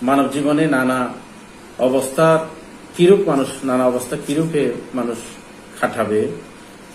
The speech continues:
কিরূপে আচরণ করবে, এই প্রসঙ্গে রাসূল পাক সাল্লাল্লাহু আলাইহি সাল্লামের একটা সুস্পষ্ট দিক নির্দেশনা এ হাদিসের মধ্যে রয়েছে।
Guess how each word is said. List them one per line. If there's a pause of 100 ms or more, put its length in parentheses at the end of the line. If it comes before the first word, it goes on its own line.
(160)
কিরূপে
আচরণ
করবে, (560)
এই (100)
প্রসঙ্গে
রাসূল
পাক
সাল্লাল্লাহু
আলাইহি
সাল্লামের
একটা
সুস্পষ্ট
দিক
নির্দেশনা (400)
এ
হাদিসের
মধ্যে
রয়েছে।